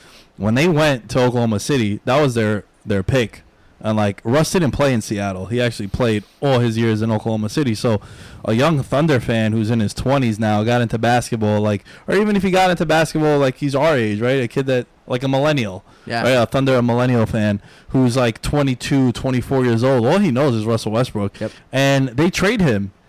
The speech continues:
Speaker 1: And not for nothing, I feel like it was a good move for both parties.
Speaker 2: Yeah.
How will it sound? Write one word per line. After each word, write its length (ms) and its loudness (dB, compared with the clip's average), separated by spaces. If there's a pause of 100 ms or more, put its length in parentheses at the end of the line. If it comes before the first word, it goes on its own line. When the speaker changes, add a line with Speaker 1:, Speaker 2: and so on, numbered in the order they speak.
(500)
Speaker 1:
And 440 0 (140)
not 300 0
for 100 -2
nothing, 520 0 (640)
I 100 -2
feel 160 0
like 140 0
it 80 0
was 180 2
a 60 0
good 180 2
move 260 2
for 120 -2
both 240 0
parties. 580 0 (260)
Speaker 2:
Yeah. 180 -12